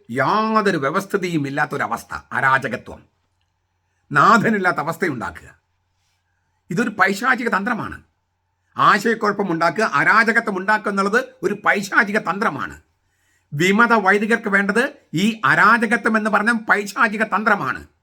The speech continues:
എറണാകുളം അങ്കമാലി അതിരൂപതയിലെ പ്രബുദ്ധരായ ആത്മായരെ, നിങ്ങളിപ്പോൾ പ്രതികരിക്കുന്നില്ലെങ്കിൽ നിങ്ങൾ ഈ പൈശാചിക ശക്തിക്ക്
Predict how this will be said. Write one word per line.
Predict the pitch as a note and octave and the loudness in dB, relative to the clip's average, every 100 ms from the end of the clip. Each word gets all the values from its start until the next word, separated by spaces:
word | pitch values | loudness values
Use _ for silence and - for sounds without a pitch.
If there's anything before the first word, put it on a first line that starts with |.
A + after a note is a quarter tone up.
| _ _ _ _ _ _ _ _ - | _ _ _ _ _ _ _ _ -4
എറണാകുളം | D3 F#3+ G#3+ A3 G#3+ | 2 4 4 4 2
അങ്കമാലി | G3+ G3+ G#3 G#3+ G#3+ G#3+ | 2 0 2 4 4 4
അതിരൂപതയിലെ | A3 F#3+ G#3 G#3+ G#3+ G#3+ | 2 4 4 2 2 0
പ്രബുദ്ധരായ | A3+ G#3+ F#3 G#3+ G#3 G#3+ G3+ | 0 -2 -2 -2 0 0 0
ആത്മായരെ, | F#3+ G3 F#3+ F#3 E3+ G#2+ C#2 _ _ _ _ _ | -2 -2 -2 -2 -4 -6 -10 _ _ _ _ _
നിങ്ങളിപ്പോൾ | D#3+ G3 A3 G#3+ A3 A#3+ | -2 2 4 4 2 0
പ്രതികരിക്കുന്നില്ലെങ്കിൽ | A3+ A3 A3 A3+ A3+ A3 G3+ G#3 A3 G3 F3 G2+ D#2+ _ _ _ - | 0 0 0 0 0 0 0 0 0 2 0 0 -12 _ _ _ -6
നിങ്ങൾ | D#3 G3+ G#3 | -2 0 0
ഈ | G#3+ | 0
പൈശാചിക | F#3+ G3+ G#3 A3 A3 A3 A3 | 0 0 0 0 0 2 -2
ശക്തിക്ക് | - E4+ - F#4+ A3 | -4 -8 -6 -6 -2